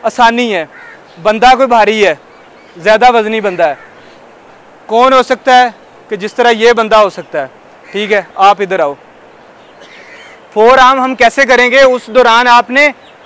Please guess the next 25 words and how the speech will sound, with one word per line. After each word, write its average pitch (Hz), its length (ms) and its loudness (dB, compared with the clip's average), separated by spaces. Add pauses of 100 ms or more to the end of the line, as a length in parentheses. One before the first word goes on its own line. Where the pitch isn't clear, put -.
(120)
कोई 233 100 -6
वॉच 226 340 2
वगैरह 254 360 2
ना 240 200 0
पहनी 214 360 -4
हो, 165 180 -6
ठीक 214 280 -8
है। 220 140 -2 (400)
आप 214 220 2
लोगों 254 260 0
ने 269 100 -2
क्या 262 180 0
करना 254 320 -2
है? 269 300 0 (280)
वॉच 214 380 2
उतारनी 208 460 2
है। 160 220 -10 (160)
ये 220 160 2
देखें, 214 320 0 (480)
मैंने 226 240 -2
अपने 254 260 -2
हाथ 240 320 2
को 277 160 2
मजबूती 233 520 -6
से 285 220 2